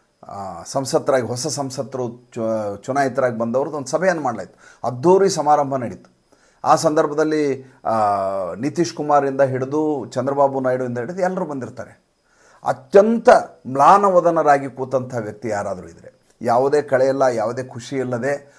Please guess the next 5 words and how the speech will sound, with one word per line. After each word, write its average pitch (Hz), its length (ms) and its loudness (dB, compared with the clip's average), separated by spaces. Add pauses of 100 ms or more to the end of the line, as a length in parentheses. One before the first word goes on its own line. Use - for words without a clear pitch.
(240)
ತುಂಬ 185 260 2
ಬೇಸರದಲ್ಲಿದ್ದ 135 720 0
ವ್ಯಕ್ತಿ 110 340 -8
ಯಾರಾದರೂ 113 480 0
ಇದ್ದರೆ - 400 -16